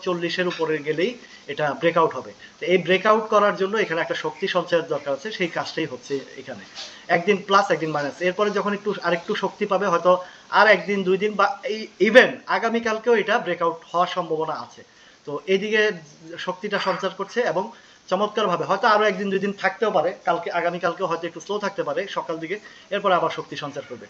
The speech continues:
এখন আসেন, আপনার যদি স্টক ঠিক থাকে, আপনার যদি স্টক যদি আপনি ইনস্ট্যান্ট, ইনস্ট্যান্টভাবে, আহ, ধরতে পারেন, তাহলে কিন্তু আপনার এই, এই, এইগুলা কোনো ম্যাটার করে না, doesn't matter। এখন দেখেন গতকালকে এওএল এর কথা বলেছিলাম, এটার একটা, আহ, রিটের বা-,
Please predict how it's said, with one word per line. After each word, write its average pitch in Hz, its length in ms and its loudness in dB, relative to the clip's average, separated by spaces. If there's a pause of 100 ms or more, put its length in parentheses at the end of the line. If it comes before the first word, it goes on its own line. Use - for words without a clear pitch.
(440)
এখন 214 220 0
আসেন, 170 240 2
আপনার 175 360 0
যদি 214 220 -2
স্টক - 360 0
ঠিক 202 180 -6
থাকে, 160 260 2
আপনার - 240 0
যদি 175 220 -4
স্টক 185 280 -2 (280)
যদি 180 300 0
আপনি 156 220 0
ইনস্ট্যান্ট, 175 440 -2 (340)
ইনস্ট্যান্টভাবে, 175 640 2
আহ, 143 340 0 (320)
ধরতে 190 260 2
পারেন, 170 240 2
তাহলে 214 280 2
কিন্তু 220 220 -2
আপনার 214 200 0
এই, 208 360 2
এই, 208 140 4
এইগুলা 196 560 0
কোনো 208 160 -2
ম্যাটার 180 300 2
করে 143 200 -4
না, 127 300 -6
doesn't 196 180 -2
matter। 143 200 -8 (560)
এখন 214 240 4
দেখেন 175 260 4
গতকালকে 208 460 2
এওএল 202 460 4
এর 202 120 0
কথা 190 200 -2
বলেছিলাম, 185 420 -2
এটার 175 200 -2
একটা, 156 260 0
আহ, 143 380 -6
রিটের 170 360 -2
বা-, 160 160 0